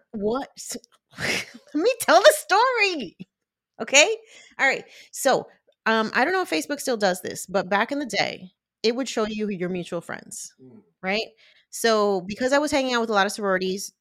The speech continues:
Speaker 1: people, and he was in a fraternity, inevitably there was
Speaker 2: Ah,
Speaker 1: some connections.
Speaker 2: let's go.
Speaker 1: So, me being la
Speaker 2: He popped up after you saw
Speaker 1: afrentada.
Speaker 2: him at the step thing?
Speaker 1: Yes.
Speaker 2: Okay.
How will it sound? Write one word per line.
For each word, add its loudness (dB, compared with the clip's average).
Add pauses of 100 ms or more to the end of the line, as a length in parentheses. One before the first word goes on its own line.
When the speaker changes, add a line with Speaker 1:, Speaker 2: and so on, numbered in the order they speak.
(180)
Speaker 1:
people, -4 (460)
and 0
he 0
was 0
in 0
a -18
fraternity, 0 (360)
inevitably 0
there -2
was -4
Speaker 2:
Ah, -10
Speaker 1:
some -4
connections. -6
Speaker 2:
let's -20
go. -20 (560)
Speaker 1:
So, 0 (800)
me 0
being -2
la 2
Speaker 2:
He -6
popped 4
up 2 (140)
after 4
you 2
saw -
Speaker 1:
afrentada. 2
Speaker 2:
him -2
at -4
the -8
step -2
thing? -2
Speaker 1:
Yes. 0
Speaker 2:
Okay. -4